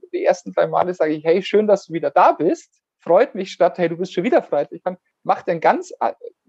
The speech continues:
riesen Faktor aus. Und bis der das dann, der oder sie das dann versteht und dann auch umsetzt und dann der, der Mitarbeiter das versteht, "Ah, ich werd wertgeschätzt,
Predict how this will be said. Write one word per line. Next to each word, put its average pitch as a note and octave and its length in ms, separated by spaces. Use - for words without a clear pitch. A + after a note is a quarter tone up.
riesen G#3 360
Faktor - 460
aus. - 260
Und D3 40
bis E3+ 180
der G#3+ 160
das G#3+ 180
dann, E3 300
der E3+ 140
oder E3 180
sie F#3 180
das F3 180
dann D3 240
versteht - 680
und D#3 240
dann D3 120
auch D3 180
umsetzt A#3 680
und D#3 180
dann D3+ 140
der, C#3+ 240
der D3 100
Mitarbeiter F#3 540
das D3+ 200
versteht, - 520
"Ah, E3+ 80
ich D3+ 160
werd D3+ 180
wertgeschätzt, F3 840